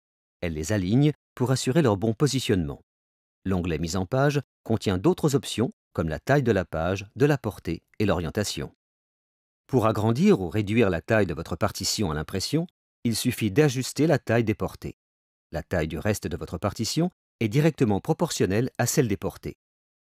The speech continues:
Pour écarter ou resserrer les portées entre elles, ajustez la distance entre les portées et les systèmes dans le groupe espacement des portées. Si les portées sont trop rapprochées, cliquez sur Optimiser pour améliorer la mise en page du passage sélectionné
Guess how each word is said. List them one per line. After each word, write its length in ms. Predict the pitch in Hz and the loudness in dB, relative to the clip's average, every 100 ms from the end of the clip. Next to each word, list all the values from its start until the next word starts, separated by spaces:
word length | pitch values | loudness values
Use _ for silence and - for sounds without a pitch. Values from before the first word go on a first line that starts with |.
| _ _ | _ _
Pour 180 | 131 | 4
écarter 440 | 131 - 113 - 214 | 4 4 0 4 4
ou 120 | 127 | 6
resserrer 460 | 98 117 110 104 113 | 4 2 2 2 2
les 100 | 78 | 0
portées 360 | 101 - 90 | -4 -6 -2
entre 220 | 85 - | -4 0
elles, 240 | 135 151 156 - _ _ | 2 2 0 -6 _ _
ajustez 440 | 123 117 127 - 175 | 2 2 0 2 2
la 120 | 92 | 4
distance 500 | 87 123 - 131 127 - | 0 -4 2 2 2 2
entre 220 | 160 - | 2 4
les 100 | 139 | 2
portées 380 | - 107 - 117 | 2 -2 2 0
et 40 | |
les 80 | 82 | 0
systèmes 520 | - 127 - 101 117 | -2 -6 -2 2 2
dans 120 | 110 | 4
le 100 | 101 | 2
groupe 280 | 95 - 95 - | 0 -4 -4 0
espacement 480 | 156 - 143 - | 0 2 2 4
des 100 | 98 | 2
portées. 420 | - 78 - 71 - _ _ _ _ _ _ - | 0 -6 -8 -12 -12 _ _ _ _ _ _ -10
Si 140 | - | 2
les 80 | 117 | 2
portées 340 | 117 113 185 180 | 4 2 4 4
sont 240 | - 80 | 2 -10
trop 200 | - 85 | -6 -6
rapprochées, 560 | 85 95 117 110 165 180 _ _ _ _ | -2 0 0 0 -2 -4 _ _ _ _
cliquez 360 | 127 123 - 117 | -2 0 2 2
sur 180 | 104 | 4
Optimiser 640 | 147 - 170 135 92 117 - _ | 0 2 2 2 2 -2 -4 _
pour 160 | - 95 | -6 2
améliorer 480 | 135 135 120 110 107 | 4 6 4 4 4
la 100 | 92 | 4
mise 160 | 127 | 4
en 140 | 110 98 | 2 2
page 260 | 101 98 | 2 2
du 140 | 82 85 | 0 -2
passage 480 | 104 92 95 85 80 | -2 0 0 0 0
sélectionné 640 | - 165 151 - 85 80 | 2 2 0 0 0 0